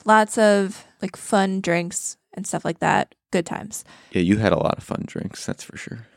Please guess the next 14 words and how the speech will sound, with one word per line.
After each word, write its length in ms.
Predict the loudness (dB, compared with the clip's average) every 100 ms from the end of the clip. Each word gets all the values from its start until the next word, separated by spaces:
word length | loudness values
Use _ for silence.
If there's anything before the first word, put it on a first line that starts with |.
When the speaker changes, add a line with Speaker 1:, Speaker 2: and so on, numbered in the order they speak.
| _ _
Speaker 1:
We 160 | 0 2
also, 800 | 4 4 4 0 2 2 2 -2 2
though, 320 | 6 6 4
started 340 | 4 4 4
watching 540 | 4 4 2 0 0 0
Reboot 600 | 0 0 2 4 4 2 2
on 180 | 0 2
Hulu, 500 | 0 4 4 4 0 -8 2
and 160 | 4 4
this 160 | 0
is 120 | -4
the 120 | -2 -2
show 560 | 2 4 6 4 2 4
that 460 | 6 6 6 2